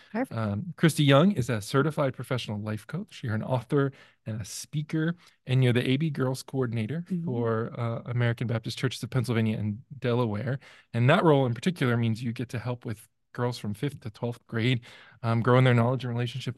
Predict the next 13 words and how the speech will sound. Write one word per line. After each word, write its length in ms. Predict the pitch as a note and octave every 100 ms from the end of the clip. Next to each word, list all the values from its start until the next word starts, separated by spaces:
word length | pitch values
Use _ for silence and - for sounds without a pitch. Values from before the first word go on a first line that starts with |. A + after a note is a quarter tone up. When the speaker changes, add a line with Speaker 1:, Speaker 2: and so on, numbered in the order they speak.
| -
Speaker 2:
of, 240 | A2 - -
of 120 | A#2
God. 360 | A#2 A2+ C3 D#3 - - - _ -
And 240 | A2+ A2
that 100 | A2+
happens 320 | A#2+ A2+ A2+
with 140 | A2 G#2+
all 100 | A#2+
kinds 260 | - C#3
of 120 | A#2+ A2+
things, 240 | B2 C#3
including, 420 | A2+ - A2+
uh, 60 | A2+